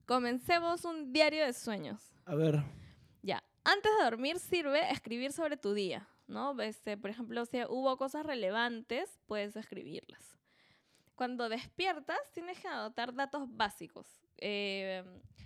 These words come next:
Speaker 1: la hora que, la que te acostaste, el lugar donde dormiste, cómo levantaste, cómo te levantaste. La fecha, también es importante fechar un diario siempre, ¿no?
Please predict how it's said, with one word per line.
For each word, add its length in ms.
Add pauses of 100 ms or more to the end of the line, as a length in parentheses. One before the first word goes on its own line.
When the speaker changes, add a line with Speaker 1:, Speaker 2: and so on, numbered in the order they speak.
(240)
Speaker 1:
la 160
hora 160
que, 100
la 180
que 100
te 80
acostaste, 1500
el 60
lugar 240
donde 200
dormiste, 1300
cómo 200
levantaste, 960
cómo 200
te 80
levantaste. 920 (400)
La 140
fecha, 400
también 200
es 60
importante 420
fechar 380
un 100
diario 380
siempre, 420
¿no? 160